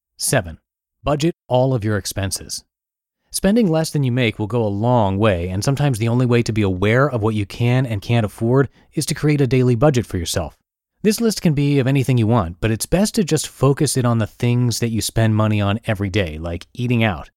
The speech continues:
not recommended when you're trying to save, as well as groceries, gas, coffee, or other. Hopefully this list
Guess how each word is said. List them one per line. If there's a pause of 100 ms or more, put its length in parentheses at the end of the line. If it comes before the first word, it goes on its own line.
(240)
not
recommended
when
you're
trying
to
save, (500)
as
well
as
groceries, (220)
gas,
coffee,
or (140)
other. (960)
Hopefully
this
list